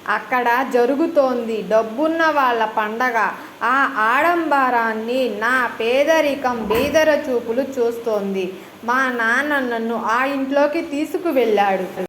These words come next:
అది లక్ష్మీ నరసయ్య అనబడే ఒక భూస్వామి ఇల్లు. వారి ఇంటికి పొలానికి సంబంధించిన వడ్రంగి పనులు మా నాన్నే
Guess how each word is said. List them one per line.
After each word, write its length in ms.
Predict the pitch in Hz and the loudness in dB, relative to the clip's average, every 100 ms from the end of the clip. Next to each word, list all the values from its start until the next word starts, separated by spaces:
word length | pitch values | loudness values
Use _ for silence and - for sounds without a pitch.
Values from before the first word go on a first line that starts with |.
| - | -2
అది 340 | 233 247 311 | -2 2 0
లక్ష్మీ 540 | 320 269 269 277 320 349 | 2 0 0 -4 -2 0
నరసయ్య 640 | 311 269 262 285 269 277 277 226 | 0 0 0 0 2 2 0 0
అనబడే 520 | 240 262 262 254 269 | -2 2 2 2 2
ఒక 260 | 262 247 254 | 2 0 0
భూస్వామి 760 | 214 254 330 - 320 285 294 | -2 0 0 0 2 2 2
ఇల్లు. 680 | 294 247 214 196 175 - - - | 0 -2 -2 -4 -6 -10 -16 -4
వారి 560 | 240 254 277 294 277 254 | 0 2 2 0 -2 -2
ఇంటికి 680 | 294 - 359 330 311 330 339 311 | -2 -2 -2 -2 -2 -2 0 2
పొలానికి 640 | 247 254 277 311 311 320 | 2 2 2 0 -2 -4
సంబంధించిన 1040 | 311 269 254 277 285 269 247 233 262 254 240 | -4 -4 -2 -2 0 -2 -2 -4 -4 -2 0
వడ్రంగి 540 | 226 226 269 302 330 | 0 0 0 0 0
పనులు 400 | 339 294 247 247 | 0 0 0 0
మా 260 | 262 247 247 | 0 2 0
నాన్నే 560 | 247 247 262 294 330 | 0 0 0 0 -2